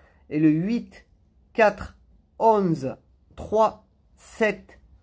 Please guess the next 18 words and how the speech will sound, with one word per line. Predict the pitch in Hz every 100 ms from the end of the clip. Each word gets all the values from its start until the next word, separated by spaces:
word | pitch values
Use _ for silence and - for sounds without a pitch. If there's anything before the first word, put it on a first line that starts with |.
| -
douze | 147 175 240 247 226 247 -
dans | 156 160
mon | 151 147
champ | - 240 240
réduit. | 214 139 120 - _ - _ _ - _ _ _ _ - _ _ - - - _
Pour | 175 185
ce | - -
qui | 262 247
est |
de | 196
mon | 180 190
jeu | 190 240
en | 165
huit | 139 143 202 262
chevaux, | - 175 127
pour | 123 139 143
le | 139
tiercé, | - 220 - -